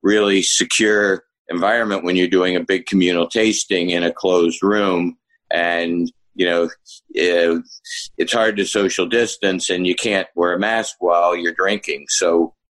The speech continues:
it's been, I, I, I'd have to say it's been frustrating. Some of the things I really enjoy doing,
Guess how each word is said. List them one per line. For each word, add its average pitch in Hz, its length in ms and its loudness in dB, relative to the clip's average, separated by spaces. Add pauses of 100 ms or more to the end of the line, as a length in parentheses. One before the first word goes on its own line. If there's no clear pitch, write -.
it's - 180 -6
been, 135 440 0 (360)
I, 113 100 -4 (120)
I, 90 140 -4 (400)
I'd 117 80 0
have 117 160 -2
to - 60 -18
say 117 280 2
it's - 180 -4
been 98 520 0 (280)
frustrating. 120 600 0
Some 101 180 -2
of 95 80 -2
the - 40 -18
things 101 220 -2
I 95 60 0
really 92 320 2
enjoy 92 380 2
doing, 110 560 2